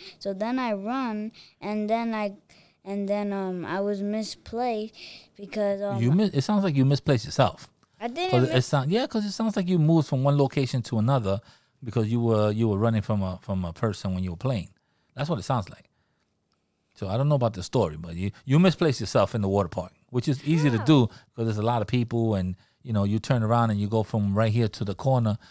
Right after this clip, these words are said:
Speaker 2: over there, and all of a sudden you're in a different place. So go ahead, continue with your story. You got misplaced, you know, during playing with, with a child, and what happened?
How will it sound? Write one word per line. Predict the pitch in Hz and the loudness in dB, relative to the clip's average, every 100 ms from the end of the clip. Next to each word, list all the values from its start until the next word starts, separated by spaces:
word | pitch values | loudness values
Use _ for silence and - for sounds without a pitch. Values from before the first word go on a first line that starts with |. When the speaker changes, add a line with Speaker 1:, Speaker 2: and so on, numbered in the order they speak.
| _ | _
Speaker 2:
over | 117 101 | -6 -2
there, | 104 135 107 | 0 2 0
and | 95 | 0
all | 98 | -2
of | 117 | -2
a | |
sudden | 104 120 104 | 0 0 0
you're | 104 | 0
in | 95 | 0
a | 95 | -2
different | 104 98 | -4 -2
place. | 123 92 - - _ _ _ _ _ - | -2 -2 -6 -20 _ _ _ _ _ -2
So | 117 | 2
go | 147 | 4
ahead, | 139 | 4
continue | 139 127 170 | 2 2 2
with | 160 | 2
your | 139 | 2
story. | 113 92 | 2 4
You | 104 | 4
got | 123 131 | 4 4
misplaced, | 135 - 131 117 117 - - | 4 2 2 2 0 -4 -4
you | 113 | 0
know, | 107 107 | 0 0
during | 107 110 104 | 0 0 0
playing | 123 120 127 | 0 0 0
with, | 123 - | 0 -2
with | 113 | -6
a | |
child, | 104 101 92 95 | -4 -4 -4 -4
and | 95 101 | -6 -6
what | 104 | -2
happened? | 101 92 80 | -2 -2 -8